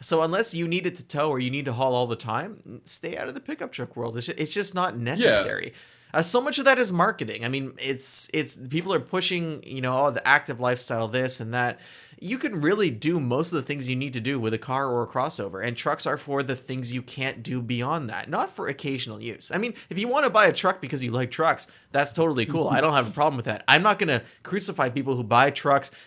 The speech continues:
Speaker 1: and then drive them around empty hauling air. That doesn't bother me. I don't have a pro-,
Speaker 2: <laughs>
Speaker 1: it's a free country. You can drive whatever you wanna drive, and people who complain about other people's choices are irritating.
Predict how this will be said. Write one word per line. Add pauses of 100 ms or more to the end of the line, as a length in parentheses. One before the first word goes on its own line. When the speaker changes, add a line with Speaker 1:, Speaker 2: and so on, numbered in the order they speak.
Speaker 1:
and
then
drive
them
around
empty
hauling
air. (100)
That
doesn't
bother
me.
I
don't
have
a
pro-,
Speaker 2:
<laughs>
Speaker 1:
it's
a
free
country.
You
can
drive
whatever
you
wanna
drive,
and
people
who
complain
about
other
people's
choices (300)
are
irritating.